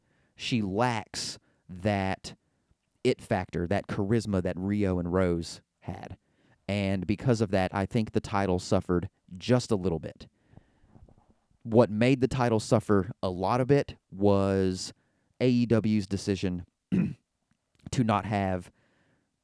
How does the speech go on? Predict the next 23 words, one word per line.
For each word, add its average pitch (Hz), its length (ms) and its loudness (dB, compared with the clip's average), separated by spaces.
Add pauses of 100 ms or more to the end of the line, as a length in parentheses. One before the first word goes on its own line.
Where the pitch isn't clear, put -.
(160)
challengers 101 640 -4
pop 87 280 -2
up 85 160 -2
for 80 220 -2
it, - 180 -14 (180)
to 120 100 -2
not 107 240 -2
throw 110 200 4
women 101 300 2
in 95 80 -2
the 92 80 -2
mix 90 320 -6
for 82 220 -2
it, - 80 -12
to 113 100 -8
not 101 220 -2
make 101 180 -2
it - 100 -8
feel 101 220 0
special. - 500 -6 (360)
That's 113 220 0
the - 100 -6
problem. 87 440 -2